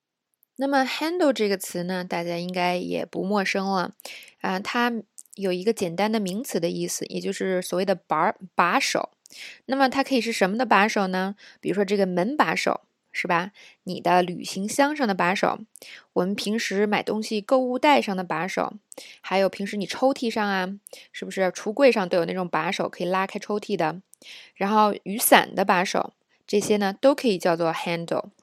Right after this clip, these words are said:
所以 handle 是一个非常常见的词，也蛮简单的。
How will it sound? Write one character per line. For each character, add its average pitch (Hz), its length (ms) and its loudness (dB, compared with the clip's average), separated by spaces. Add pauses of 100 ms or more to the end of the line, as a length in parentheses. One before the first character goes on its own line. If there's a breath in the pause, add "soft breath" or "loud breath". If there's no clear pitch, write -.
(360 loud breath)
所 - 160 0
以 - 20 -2
handle 214 260 0
是 202 120 -4
一 202 40 -2
个 190 80 0
非 220 120 -4
常 214 180 -4
常 170 260 -6
见 269 160 -4
的 233 100 -4
词， - 340 -8 (480 soft breath)
也 175 100 -4
蛮 180 160 0
简 208 240 -4
单 175 220 -2
的。 - 220 -4